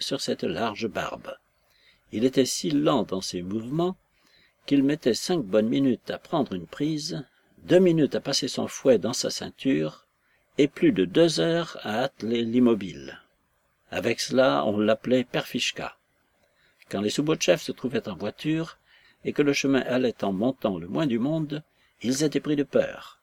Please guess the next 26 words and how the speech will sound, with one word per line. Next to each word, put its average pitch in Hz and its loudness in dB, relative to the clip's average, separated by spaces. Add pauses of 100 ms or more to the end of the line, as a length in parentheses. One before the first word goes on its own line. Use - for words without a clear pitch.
(180)
C'était - -6
du 104 -2
reste 113 0
exactement 117 -2
la 87 0
même 104 -4
chose 123 -4
quand - -4
le 113 0
chemin 107 -2
descendait. 98 -2 (800)
Ils 101 -6
s'accrochaient 147 -2
des 82 -8
deux 139 2
mains 117 2
aux 78 -10
courroies 156 -4 (460)
et 135 6
récitaient 147 0
à 90 -2
haute 165 0
voix 123 0
une 110 -2
sorte - -4
d'incantation. « 101 -4